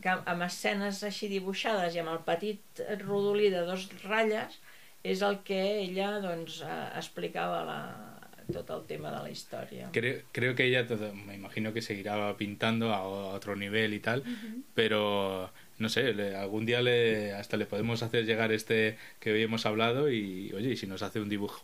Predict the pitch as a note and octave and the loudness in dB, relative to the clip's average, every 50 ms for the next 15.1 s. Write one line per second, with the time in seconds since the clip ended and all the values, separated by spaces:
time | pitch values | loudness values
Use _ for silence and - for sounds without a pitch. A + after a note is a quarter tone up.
0 | - - A2+ G#2 G2+ - G2 G2 G#2 A2 A2 - - D#3+ D#3+ D#3+ F3 D4+ E4+ - | -2 0 0 0 2 0 0 2 2 4 4 4 2 2 2 2 0 0 -2 -4
1 | - - - - E3 E3 A2+ A2 G2+ G2 - A2+ B2 C3+ A#2+ G2+ G2 A2 C#3 F#3+ | -4 -2 -2 0 2 2 2 2 2 2 2 2 2 4 2 0 2 0 0 0
2 | G#3 G3+ F#3 F3 F#3 - - - - - - - - F3+ F3+ E3+ F3+ F3+ F#3 F3+ | 0 -2 -4 -6 -8 -12 -14 -20 -20 -20 -20 -12 -8 -6 -4 -2 0 0 0 0
3 | G3 G3+ G#3+ A3 - G#3 F3+ F3 E3+ E3+ F3+ F3 F3 F3 F#3 F#3+ G3+ G3+ - - | -2 -4 -4 -4 -4 -6 -6 -6 -6 -4 -4 -2 -2 -2 -2 -4 -6 -6 -4 -2
4 | F3 F3 F3+ F3 F3 F3 E3+ F3 F3+ F3 - - - - - - - E3 D#3+ - | -2 0 2 2 2 2 2 0 0 -2 -4 -6 -8 -16 -14 -12 -12 -12 -10 -6
5 | - E3 E3+ E3+ F3 F3+ F#3 F#3 G3 F#3 - F#3+ F#3 F#3 E3+ E3+ E3+ F3 E3+ - | -6 -4 -4 -4 -2 -2 -4 -4 -4 -6 -6 -6 -6 -6 -8 -6 -6 -6 -6 -6
6 | E3 E3+ F3 F3 F3 F3 F3 E3+ F3 E3+ E3 E3 E3 D#3+ D#3 D#3 D#3 D#3 - - | -6 -4 -2 -2 -2 -2 -4 -4 -2 -2 -2 -2 -2 -4 -6 -8 -8 -10 -10 -12
7 | - - F#3+ E3+ E3 D#3 D#3 D#3 - E3 E3+ E3+ E3+ E3 F3 E3+ E3+ E3 D#3+ E3 | -14 -14 -10 -8 -8 -6 -6 -6 -6 -4 -4 -2 -2 -4 -4 -4 -2 -2 -2 -2
8 | E3 E3 E3 D#3+ D#3+ D#3+ D#3+ E3+ - - - - F#3 F#3+ F3 E3 D#3+ D#3+ D3+ D3+ | -2 -2 -2 -2 -2 -4 -6 -6 -8 -10 -10 -10 -8 -4 -4 -4 -4 -4 -6 -8
9 | D3+ D#3 D3 D3+ - - E3 D#3 D3+ - D#3 D#3 D3+ F3+ G#3 A3 - - F#3 F3+ | -6 -6 -8 -10 -8 -8 -8 -8 -8 -8 -10 -8 -6 -6 -6 -6 -4 -6 -6 -6
10 | G#3 A3+ - - - - - - - - - E3+ - - G3+ F#3+ F#3 G3 G3+ G3 | -6 -8 -10 -16 -20 -20 -20 -20 -20 -14 -10 -8 -6 -4 -2 -2 0 0 -2 0
11 | F#3+ G3 G3+ - - - G3+ F#3 F#3 F#3+ G3 G3 - - F3 E3 E3 E3 E3 F3+ | -2 -4 -4 -6 -6 -4 -2 -2 0 -2 -4 -4 -6 -8 -6 -4 -4 -4 -4 -4
12 | F3+ F#3+ G3 G3+ G#3 B3 - - - - - - - - - - E3+ F3+ F3 F3+ | -2 0 0 0 0 -2 -6 -14 -20 -20 -20 -20 -20 -20 -12 -4 -4 -2 -2 -2
13 | F3 F3+ F3+ F3 E3+ - E3+ - F#3+ F#3 F#3 - G3+ F#3+ - F#3+ F#3 F#3 - - | -2 -4 -4 -4 -4 -6 -8 -6 -6 -6 -4 -4 -6 -6 -4 -4 -6 -6 -6 -4
14 | F3 F3+ F3+ - - G3 F#3 F3 E3+ E3+ - E3+ E3 E3 E3 E3 D#3+ E3 E3+ - | -6 -4 -4 -2 -2 -2 -2 -2 -6 -6 -2 -2 0 0 0 -2 -4 -6 -8 -12
15 | - | -16